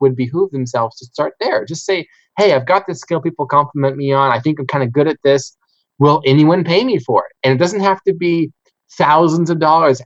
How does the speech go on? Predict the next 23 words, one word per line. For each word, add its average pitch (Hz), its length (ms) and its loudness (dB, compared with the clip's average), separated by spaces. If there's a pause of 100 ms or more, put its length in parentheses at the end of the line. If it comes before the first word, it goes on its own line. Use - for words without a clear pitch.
at 120 180 -2
the 131 80 -8
start. 143 280 -2
It - 60 -8
just 135 200 -12
has 175 300 -2
to 190 60 -20
be 185 140 -8
something 139 680 -4 (260)
that's, 120 320 -2 (100)
that's 127 260 0
enough 135 480 2 (220)
for 156 100 -2
you 156 480 2 (220)
to 127 220 -8
ask, 113 400 0 (320)
"Okay, 139 420 -2
maybe 131 220 0
I 185 60 0
can 190 160 -6
do 185 100 0
this 190 220 0
again. 190 360 -6